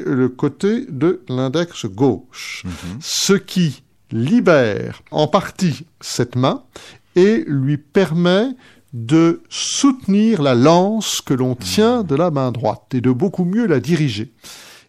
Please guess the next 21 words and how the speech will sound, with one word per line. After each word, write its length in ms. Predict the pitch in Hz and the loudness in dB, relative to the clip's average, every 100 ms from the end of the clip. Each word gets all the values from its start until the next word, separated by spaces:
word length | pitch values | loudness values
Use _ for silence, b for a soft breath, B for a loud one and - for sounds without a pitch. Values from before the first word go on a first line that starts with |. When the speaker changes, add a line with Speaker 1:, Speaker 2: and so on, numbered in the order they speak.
| - | -2
Speaker 1:
Quand, 300 | 233 277 - | 0 0 -4
euh, 180 | 170 165 | -8 -6
un 160 | 185 175 | -2 -2
soldat, 720 | - 196 170 214 233 196 160 | 0 -2 0 2 2 2 0
euh, 140 | 151 135 | -2 -2
peut 220 | - 151 | -2 -2
beaucoup 320 | 143 220 214 | 0 0 0
mieux 240 | 185 190 | 2 4
diriger 440 | 160 131 123 110 113 | 2 2 0 0 -2
son 260 | - 117 | -2 -2
arme, 560 | 127 180 208 175 139 117 B B B B | 0 2 0 0 -2 -2 B B B B
il 340 | 175 180 180 - | 0 2 0 -2
reste 440 | 143 147 156 - - | -2 0 0 -4 -14
beaucoup 560 | 170 147 107 165 170 | -8 -6 2 2 2
plus 340 | 151 - 208 - | -2 0 0 0
à 60 | |
sa 160 | 135 117 | -2 -4
place. 640 | - 156 107 - - - - _ | 0 0 0 -6 -8 -8 -12 _
Et 320 | 185 175 156 - | 4 4 4 0
donc, 600 | 135 117 190 240 190 - | -4 0 2 2 0 2
euh, 220 | 156 135 | 2 2